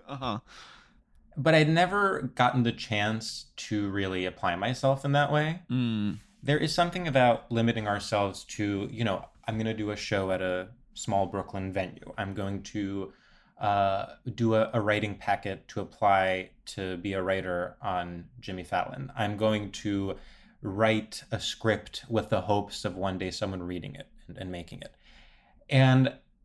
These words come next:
Speaker 2: the thing with this podcast is it made me realize, like, you gotta think global.
Speaker 1: You gotta think
Speaker 2: When
Speaker 1: global.
Speaker 2: I'm, when we're scripting each, the ep-, episodes are fully scripted. When, when we are scripting each episode,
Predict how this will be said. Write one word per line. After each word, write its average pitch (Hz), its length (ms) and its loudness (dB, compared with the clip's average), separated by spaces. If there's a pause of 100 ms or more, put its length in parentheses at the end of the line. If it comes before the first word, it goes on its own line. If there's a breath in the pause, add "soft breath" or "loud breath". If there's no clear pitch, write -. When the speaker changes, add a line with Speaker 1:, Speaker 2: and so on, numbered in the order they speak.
Speaker 2:
the 147 140 4
thing 185 180 0
with 202 120 -8
this 143 160 0
podcast 123 560 0
is 110 320 -2
it 123 140 0
made 151 180 2
me 151 100 2
realize, 110 480 4
like, 95 240 0 (320)
you 127 160 -4
gotta 151 220 0
think 95 240 -6
global. 90 540 -4 (500)
Speaker 1:
You 110 240 -2
gotta 107 340 4
think 107 120 -2
Speaker 2:
When 139 120 6
Speaker 1:
global. 160 140 6
Speaker 2:
I'm, 202 360 0 (140)
when 147 320 2
we're 190 360 2
scripting 117 840 0
each, 107 380 -4 (300)
the 123 180 -6 (160)
ep-, 123 140 -4 (220)
episodes 131 320 0
are 110 60 4
fully 107 240 0
scripted. - 380 -6
When, 120 340 4
when 127 340 2
we 175 160 2
are 156 120 4
scripting 135 560 0
each 113 260 0
episode, 101 560 0